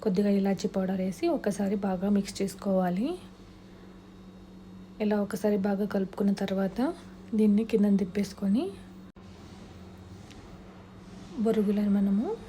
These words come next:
ఇందులో వేసి ఒకసారి బాగా మిక్స్ చేసుకోవాలి. ఇలాగా బొరుగులన్నీ వేసేసి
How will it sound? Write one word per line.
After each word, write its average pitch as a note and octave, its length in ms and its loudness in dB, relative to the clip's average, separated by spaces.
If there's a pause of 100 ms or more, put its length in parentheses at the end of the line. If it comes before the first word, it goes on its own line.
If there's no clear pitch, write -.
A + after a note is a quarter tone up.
(200)
ఇందులో G3+ 320 6
వేసి G3 320 -2 (840)
ఒకసారి A3 360 0 (100)
బాగా G3 240 0 (100)
మిక్స్ G3 280 -4
చేసుకోవాలి. F#3 680 0 (3000)
ఇలాగా G#3 340 0 (240)
బొరుగులన్నీ G3+ 580 4
వేసేసి G#3 460 -2